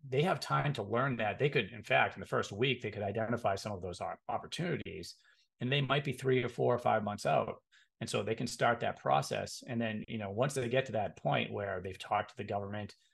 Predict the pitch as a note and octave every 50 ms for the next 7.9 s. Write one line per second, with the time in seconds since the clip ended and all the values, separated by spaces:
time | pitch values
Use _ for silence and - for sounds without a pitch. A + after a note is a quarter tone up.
0 | _ _ _ _ - G2+ G#2 G#2 - - G#2 - - G#2 - - G2+ G2 G2+ G2+
1 | G2+ G2+ G#2 G2 - - - A2 G#2 G2+ A2 G#2 - - G2+ F#2+ - G#2 G2+ G2+
2 | F#2+ - - G2+ G2+ G2 - - G2 G#2+ A2+ G#2 G#2 G#2+ G#2 G#2 G2+ G2 F#2 -
3 | - G#2 G#2 G#2 G2+ G#2 G#2 G#2 G2 F#2+ F#2+ F#2+ G2+ G2+ F#2+ - - B2+ C3 -
4 | - A2+ A2 A2 G#2 - _ - - _ _ _ _ - - C#3+ B2+ - - -
5 | D3+ C3 B2+ C3+ C#3+ - - B2 A#2+ A2+ A2+ - - _ - - - C3 B2+ B2
6 | - C#3+ B2+ B2 A#2+ B2+ C3 B2+ A#2+ A#2+ - - B2+ A#2 A2+ G#2+ - - A#2 G#2
7 | G#2+ A2+ A#2+ A#2+ - A#2 G#2+ G#2+ G#2 G#2 - - G#2+ - A2 G#2+ G#2+